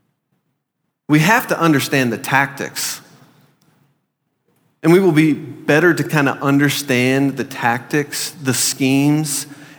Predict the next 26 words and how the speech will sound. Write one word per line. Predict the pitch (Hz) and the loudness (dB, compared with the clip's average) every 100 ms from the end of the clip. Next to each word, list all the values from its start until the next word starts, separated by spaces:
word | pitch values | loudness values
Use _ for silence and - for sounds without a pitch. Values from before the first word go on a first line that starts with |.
| 151 | -2
if | 147 | 2
we | |
actually | 143 156 147 | 2 2 2
look | 135 143 | 2 0
at | - | -2
these | 147 | -4
two | - - 147 | -4 -2 0
words | 127 123 113 104 - | 2 2 0 -2 -8
individually. | 139 123 110 110 101 82 76 117 - - - - | -8 -6 -4 -6 -6 -8 -8 -12 -18 -20 -20 -12
If | - | 0
we | 151 | 2
look | 147 | 2
at | 147 127 | 2 2
devil, | 151 160 170 | 4 4 2
as | 143 | 2
we | 139 | 0
look | 135 135 | 0 -2
at | - | -6
scheme, | - 151 151 156 151 | -4 0 2 4 2
and | 131 | 0
we | 127 | 0
kinda | 143 123 | 0 0
break | 120 131 | 0 0
these | 139 131 | 0 -2
words | 127 131 123 | 0 0 0
down, | 127 123 127 131 | -2 0 0 -2